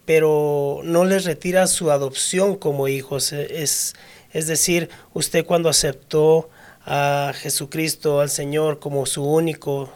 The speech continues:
su Señor, su Salvador, Él, Él puso su nombre en el libro de la vida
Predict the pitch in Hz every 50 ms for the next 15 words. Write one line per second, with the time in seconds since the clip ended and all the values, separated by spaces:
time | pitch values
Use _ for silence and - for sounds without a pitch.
0 | - - - - 127 - - - 143 139 143 151 156 147 - - 143 - - 147
1 | 143 139 139 139 147 156 156 160 160 - - - - - - - - - - _
2 | - - 196 165 165 - - _ _ - _ - _ - - 175 151 - - 202
3 | 190 - - 208 202 196 180 - - 175 160 160 165 175 185 185 175 180 180 170
4 | 160 156 147 151 156 170 160 170 170 156 156 147 147 139 139 160 170 160 156 147
5 | 147